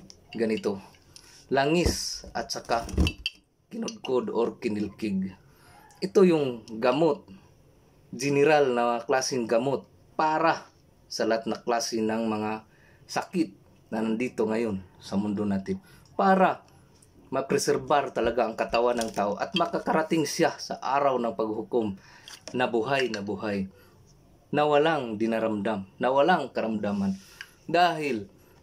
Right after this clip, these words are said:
ito po talaga ay isang racing, mga kapatid. Isa po itong palaro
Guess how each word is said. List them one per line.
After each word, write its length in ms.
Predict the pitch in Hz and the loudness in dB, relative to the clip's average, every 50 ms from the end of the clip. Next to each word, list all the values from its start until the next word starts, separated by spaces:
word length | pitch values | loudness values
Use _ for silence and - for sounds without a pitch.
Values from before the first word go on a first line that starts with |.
| - - - | -20 -12 -8
ito 240 | 147 - - 170 147 | -6 0 2 2 2
po 240 | - - 147 - - | 2 2 0 0 0
talaga 400 | - 123 120 117 113 127 117 110 | 0 -2 0 0 2 4 4 4
ay 160 | 113 117 127 | 4 2 0
isang 640 | 120 - - 170 165 170 165 156 143 131 123 113 98 98 - - - - - - - - - - - - - - - - - - - - | -2 -2 0 2 2 2 2 2 0 -2 -4 -6 -8 -10 -14 -20 -20 -20 -20 -20 -20 -20 -20 -20 -20 -20 -20 -20 -20 -20 -20 -20 -14 -6
racing, 640 | - 120 127 131 120 - - 143 127 120 110 101 101 | -2 0 0 0 0 0 -2 -2 -2 0 0 -2 0
mga 240 | 101 101 98 95 | 0 -2 -2 -4
kapatid. 400 | - 123 - - - - 90 95 - - - - - - - - | -6 -6 -8 -8 -8 -8 -8 -8 -10 -14 -18 -20 -20 -20 -20 -12
Isa 320 | - 190 190 - 320 311 - | -6 -4 -2 -2 -2 0 2
po 160 | 175 147 135 | 0 0 0
itong 480 | 139 - - 151 143 147 147 143 139 139 - - - - - - - - - - - | -2 -2 2 4 4 4 4 0 -2 -6 -12 -20 -20 -20 -20 -20 -20 -20 -14 -6 0
palaro 480 | 151 139 139 135 135 143 147 143 143 | 0 2 2 2 2 2 2 0 0